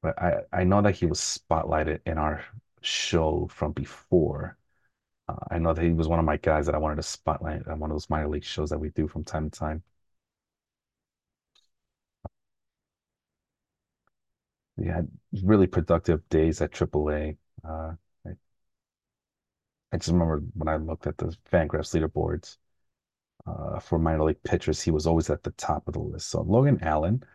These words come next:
listed as a number four pitcher, uh, for your Cleveland Guardians of the Galaxy, which comes, uh,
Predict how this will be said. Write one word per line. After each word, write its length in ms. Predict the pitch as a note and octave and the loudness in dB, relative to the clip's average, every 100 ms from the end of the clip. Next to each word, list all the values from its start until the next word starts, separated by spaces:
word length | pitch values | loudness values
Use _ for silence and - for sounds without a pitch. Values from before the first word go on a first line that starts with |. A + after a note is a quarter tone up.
| - - _ _ | -20 -20 _ _
listed 340 | - F2+ - E2+ | 2 2 4 2
as 80 | D#2+ | 4
a 60 | |
number 200 | E2 E2+ | 4 2
four 280 | - E2+ D#2 | 2 2 2
pitcher, 560 | - - - E2+ G2 F#2 _ _ - | 2 -2 0 -2 -2 -4 _ _ -6
uh, 200 | D#2+ E2 | -4 -4
for 260 | - F2 D#2+ | -4 -2 0
your 680 | D#2+ F#2 F#2+ D#2 D#2+ F2 _ _ _ _ _ - | 2 4 4 4 0 -2 _ _ _ _ _ -8
Cleveland 460 | - C3+ F2+ D2 D2 _ - | 6 6 6 -4 -6 _ -6
Guardians 400 | - F2+ E2 D2 | 2 4 4 2
of 60 | D2+ | -2
the 60 | |
Galaxy, 560 | E2 D#2+ D#2+ - A#2 C3+ _ _ _ _ _ _ _ _ _ _ _ _ _ _ _ _ _ _ _ _ _ _ _ _ - | 0 0 0 -2 -2 -2 _ _ _ _ _ _ _ _ _ _ _ _ _ _ _ _ _ _ _ _ _ _ _ _ -2
which 640 | E2+ F#2 - - - - _ _ _ _ | 2 2 2 -10 -12 -16 _ _ _ _
comes, 560 | - D#2 E2 B2 - - _ _ _ _ _ _ _ _ _ _ _ _ _ _ _ _ _ _ _ _ _ _ _ _ _ _ _ _ _ _ _ _ _ _ _ - | -4 -2 0 -2 -6 -18 _ _ _ _ _ _ _ _ _ _ _ _ _ _ _ _ _ _ _ _ _ _ _ _ _ _ _ _ _ _ _ _ _ _ _ -6
uh, 680 | D#3+ F3 F#3 F#3+ F#3+ F#3 | 0 2 2 4 4 4